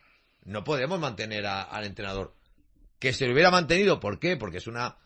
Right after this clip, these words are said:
decisión del presidente, Chen Jansen, del máximo accionista, de fichar a,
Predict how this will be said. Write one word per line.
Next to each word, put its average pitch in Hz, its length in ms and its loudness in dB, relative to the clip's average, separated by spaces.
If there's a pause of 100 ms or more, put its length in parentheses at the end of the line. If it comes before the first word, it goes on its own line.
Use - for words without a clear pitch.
(120)
decisión 143 800 -2
del 120 180 -4
presidente, 165 840 0 (1200)
Chen 113 220 -4
Jansen, 160 400 -2
del 113 140 -4
máximo 110 300 -6
accionista, 175 600 -2 (220)
de 113 160 -8
fichar 139 280 -4
a, 107 340 0